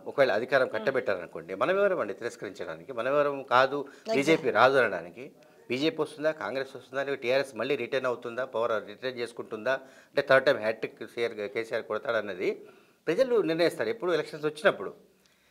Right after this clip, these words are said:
Speaker 1: మీ-, ఇదేంటంటే బీజేపీలో సమస్య అంతా ఏంటంటే అదే కదా మనం అనుకుంటుంది. వాళ్ళకి ఏంటంటే పాపం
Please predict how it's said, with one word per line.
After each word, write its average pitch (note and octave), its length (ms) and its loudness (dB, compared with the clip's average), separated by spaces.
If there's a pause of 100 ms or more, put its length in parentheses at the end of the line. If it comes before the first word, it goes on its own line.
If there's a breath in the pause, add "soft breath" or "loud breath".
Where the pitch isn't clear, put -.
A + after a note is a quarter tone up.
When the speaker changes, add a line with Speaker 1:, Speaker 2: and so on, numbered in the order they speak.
(200 soft breath)
Speaker 1:
మీ-, C3 480 -6
ఇదేంటంటే E3 1040 4 (480 loud breath)
బీజేపీలో F#3+ 920 2
సమస్య F3 420 -4
అంతా D#3+ 220 -2
ఏంటంటే D3 260 0
అదే C#3+ 140 4
కదా D3 380 2
మనం A2+ 200 -2
అనుకుంటుంది. A2 520 -6
వాళ్ళకి A#2 360 -2
ఏంటంటే D3+ 280 -8
పాపం - 360 -6